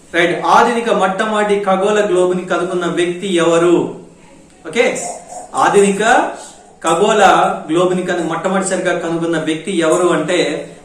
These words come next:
ఇది యాక్చువల్‌గా ఎక్కడ కనుగోబడింది అని కూడా ఒకసారి అడిగింది. ఎక్కడ కనుగోబడింది అంటే కాన్స్టాంటినోపుల్, రైట్, అబ్జర్వేటరీలో కనుగొన్నారు.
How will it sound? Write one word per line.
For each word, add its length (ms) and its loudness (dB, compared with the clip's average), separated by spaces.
ఇది 120 -6
యాక్చువల్‌గా 400 0
ఎక్కడ 140 -4
కనుగోబడింది 580 -2
అని 80 -4
కూడా 160 -4
ఒకసారి 280 -2
అడిగింది. 200 0
ఎక్కడ 180 -4
కనుగోబడింది 680 -2
అంటే 540 -2
కాన్స్టాంటినోపుల్, 1000 0
రైట్, 220 2
అబ్జర్వేటరీలో 840 0
కనుగొన్నారు. 960 0